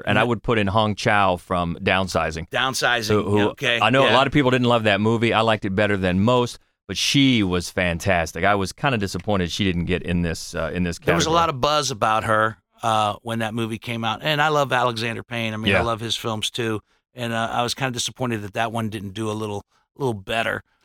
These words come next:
Speaker 2: uh, overall. It was, it was, it was a, it was a, it was an interesting pill to swallow.
Speaker 1: It was. It was high
Speaker 2: movie-wise.
Speaker 1: concept, and I,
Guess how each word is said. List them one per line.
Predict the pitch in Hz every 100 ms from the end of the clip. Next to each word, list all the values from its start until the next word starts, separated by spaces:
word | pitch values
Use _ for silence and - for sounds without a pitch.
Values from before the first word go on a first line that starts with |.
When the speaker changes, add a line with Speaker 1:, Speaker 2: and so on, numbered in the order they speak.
| _ _
Speaker 2:
uh, | 117 113 -
overall. | 117 113 160
It | 196
was, | 180
it | 165 180
was, | 180
it | 151 185
was | 185 160
a, |
it | 160 - _ _ _ _ _ -
was | 180
a, | 180
it | - _ _ _ _ _ _ _ _ 202
was | 180
an | 190
interesting | 226 - 196 165
pill | - 165
to | 156 139
swallow. | - 143 123 117 107 165
Speaker 1:
It |
was. | 165 143 135
It |
was | 147
high | 143 180
Speaker 2:
movie-wise. | 120 156 151 107
Speaker 1:
concept, | 147 135
and | 113
I, | 117 135